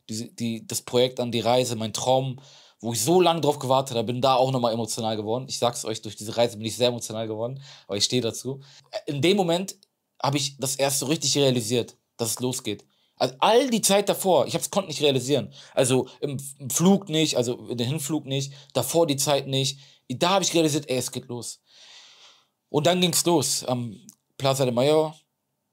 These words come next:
da, wo ich auch ankommen sollte, nach siebenundachtzig Tagen.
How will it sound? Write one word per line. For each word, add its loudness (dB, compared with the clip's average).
da, 2
wo -2
ich -4
auch -4
ankommen -4
sollte, -2
nach -6
siebenundachtzig -6
Tagen. -4